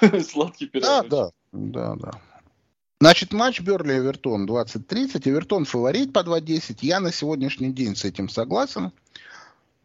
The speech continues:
Speaker 2: <clears throat> Потому что Эвертон же выйдет в том составе, в котором он есть. И весь декабрь он будет выходить в том составе, в котором он есть. Продать же нельзя никого.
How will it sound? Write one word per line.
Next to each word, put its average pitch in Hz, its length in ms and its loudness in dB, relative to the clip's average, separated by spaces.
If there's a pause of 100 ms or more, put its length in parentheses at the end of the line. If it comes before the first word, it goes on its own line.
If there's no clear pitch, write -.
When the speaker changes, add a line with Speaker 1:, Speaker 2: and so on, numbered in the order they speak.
Speaker 2:
<clears throat> 90 280 -2
Потому 104 260 2
что 107 160 -4
Эвертон 107 300 -4
же 87 80 -4
выйдет 85 240 -4
в - 40 -20
том 82 160 -4
составе, - 320 -2
в 80 80 -10
котором 92 360 -2
он 101 80 0
есть. 196 300 -4
И 165 80 0
весь 139 260 2
декабрь 117 460 0
он 95 180 -2
будет 92 240 -4
выходить 95 420 -2
в - 40 -20
том 87 180 -4
составе, 82 380 2
в - 40 -16
котором 87 400 -4
он 82 100 -4
есть. 208 240 -4
Продать 87 340 -2
же 90 120 -8
нельзя 131 260 -2
никого. 90 380 -4